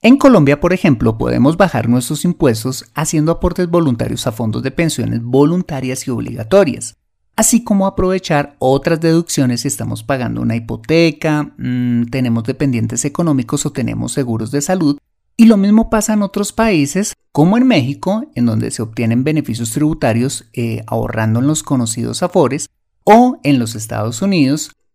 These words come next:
ahorrando en los four oh one Ks o en las famosas cuentas de ahorro educacional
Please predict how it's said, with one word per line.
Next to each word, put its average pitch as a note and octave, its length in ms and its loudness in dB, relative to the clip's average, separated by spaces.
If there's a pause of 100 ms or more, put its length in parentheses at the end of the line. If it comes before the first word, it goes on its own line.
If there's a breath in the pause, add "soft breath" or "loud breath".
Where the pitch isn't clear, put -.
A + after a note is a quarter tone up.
(180)
ahorrando F#3 840 2
en B2 140 -2
los A#2 160 -6
four B2 220 -2
oh C3 40 -4
one F3 180 -2
Ks D3+ 460 -4
o E3 360 2
en B2+ 180 -4
las G#2+ 140 -6
famosas A2 520 -4
cuentas D#3+ 360 6
de D#3 80 0
ahorro A#2 480 -2
educacional E3 840 0